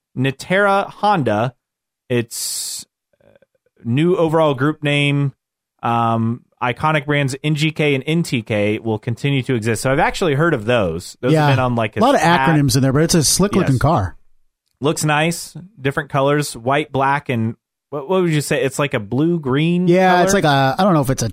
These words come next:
Speaker 2: teal, but
Speaker 1: Yeah, I'm bad with color names. I don't even
Speaker 2: Yeah.
Speaker 1: wanna get in trouble for
Speaker 2: It's a
Speaker 1: saying the wrong
Speaker 2: blue green.
Speaker 1: thing. Yes, blue green. That seems pretty safe. Scott McLaughlin. Uh, first imsa win this weekend, twelve hours of Sebring.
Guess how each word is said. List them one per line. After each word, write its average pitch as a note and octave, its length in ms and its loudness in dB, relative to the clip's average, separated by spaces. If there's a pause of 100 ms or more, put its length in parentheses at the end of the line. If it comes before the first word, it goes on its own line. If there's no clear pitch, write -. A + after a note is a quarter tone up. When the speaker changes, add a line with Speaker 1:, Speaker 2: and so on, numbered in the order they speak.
Speaker 2:
teal, D#3+ 560 4
but C3+ 300 2
Speaker 1:
Yeah, A#2+ 220 0
I'm C#3 140 0
bad C#3 260 2
with B2 160 0
color B2+ 280 0
names. G#2+ 300 0
I A2 60 0
don't A2+ 140 0
even A2 160 0
Speaker 2:
Yeah. B2+ 140 2
Speaker 1:
wanna G#2+ 300 0
get - 120 -2
in A#2+ 60 -6
trouble A2 380 -2
for G2 80 -4
Speaker 2:
It's G#3+ 80 2
a G3 40 2
Speaker 1:
saying F3+ 140 2
the G3 80 4
wrong G3 80 2
Speaker 2:
blue C#3+ 80 0
green. C#3 360 2
Speaker 1:
thing. - 100 -12
Yes, A#2 340 -2
blue C3+ 220 -2
green. A#2+ 260 0
That A2 240 -2
seems A2+ 340 -4
pretty G#2+ 240 -4
safe. C3+ 400 -2 (360)
Scott G3 280 0
McLaughlin. F3+ 640 -2 (680)
Uh, B2+ 380 0 (400)
first B3 300 0
imsa G3+ 420 -2
win F#3 260 0
this F#3 200 -2
weekend, G3 420 -2
twelve F3 220 0
hours D#3+ 360 0
of A#2 180 -2
Sebring. G3+ 720 -2